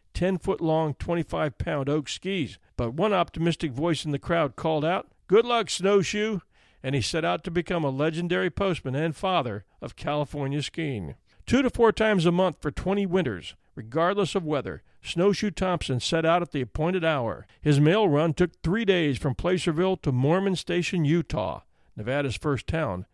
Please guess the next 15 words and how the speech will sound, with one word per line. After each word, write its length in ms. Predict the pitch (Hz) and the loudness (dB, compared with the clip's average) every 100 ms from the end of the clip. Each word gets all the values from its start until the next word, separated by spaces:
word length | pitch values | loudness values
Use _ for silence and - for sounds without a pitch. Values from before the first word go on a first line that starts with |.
| _ _ | _ _
later 280 | - 151 175 | 0 4 4
called 360 | 147 160 147 107 | 2 0 0 0
Genoa, 500 | 123 170 147 71 - _ _ | -2 -2 -2 -6 -10 _ _
when 160 | 135 131 | -2 0
Nevada 360 | 123 156 165 | 2 2 0
became 360 | 123 - 139 127 | -4 -6 -6 -6
a 40 | |
state, 460 | 104 - 139 98 - _ _ | -6 -8 -8 -8 -14 _ _
and 300 | - 151 143 | -2 0 0
two 180 | - 240 | 0 2
days 300 | 208 165 160 | 4 4 4
on 120 | 156 | 2
the 80 | 156 | 2
return 400 | 156 147 202 208 | 2 2 0 2
trip. 320 | 156 113 85 | 0 -4 -8